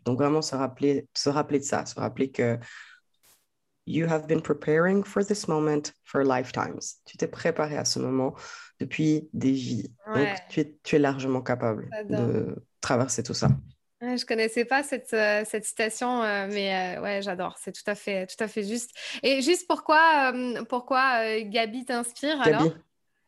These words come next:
Speaker 1: Alors, Gabi, en réalité, c'est la première, c'est le pont vers, euh, la spiritualité. La toute première personne que j'ai lue,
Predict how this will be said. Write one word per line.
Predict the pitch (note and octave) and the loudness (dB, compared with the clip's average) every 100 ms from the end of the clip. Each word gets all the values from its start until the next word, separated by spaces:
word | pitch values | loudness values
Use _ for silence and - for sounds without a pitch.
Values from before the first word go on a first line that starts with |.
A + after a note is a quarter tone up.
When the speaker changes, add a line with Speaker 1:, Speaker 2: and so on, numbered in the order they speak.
| - - - - - | -16 -10 -6 -4 2
Speaker 1:
Alors, | F3 D#3+ | 2 4
Gabi, | F3 F3+ G#3+ B3 | 6 6 6 6
en | C#3+ | 6
réalité, | D#3+ D3 G3+ | 4 4 2
c'est | G3+ C#3+ | 2 2
la | A#2+ | 2
première, | - F3 F3+ E3+ | -2 -2 0 -2
c'est | - | 0
le | E3+ D3+ | 0 0
pont | - F#3 F3+ | 0 0 2
vers, | D3+ D3 | 2 2
euh, | C3 | 0
la | C3 | 0
spiritualité. | - D#3 - D3 C3+ B2 | 0 -2 0 0 0 0
La | A#2+ | 0
toute | B2 | -4
première | - F3+ E3+ | -2 0 0
personne | E3 F3 F3 | -2 -2 -2
que | D#3+ | 0
j'ai | C#3+ | 2
lue, | C3 D3 A3+ | 2 4 2